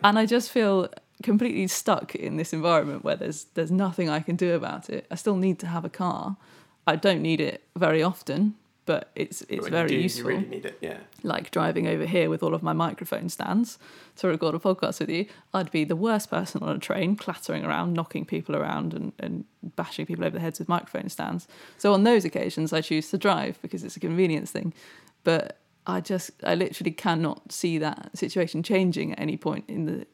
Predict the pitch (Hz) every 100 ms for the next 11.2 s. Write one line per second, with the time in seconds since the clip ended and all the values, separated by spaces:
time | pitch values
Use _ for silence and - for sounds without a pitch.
0 | - 175 165 165 160 - - - 151 180
1 | 196 160 170 156 151 165 - - 139 139
2 | 139 135 135 214 - _ _ _ _ _
3 | _ - 147 139 135 135 120 - 131 123
4 | 117 127 123 131 - 147 - 139 113 110
5 | - _ _ _ - 117 113 110 110 110
6 | - 139 110 110 120 117 110 110 - 127
7 | 120 117 120 104 110 110 _ _ - -
8 | 117 117 117 110 120 120 113 113 113 110
9 | - _ 127 113 - 110 - 120 120 -
10 | - - 175 139 - - 117 - 113 123
11 | - -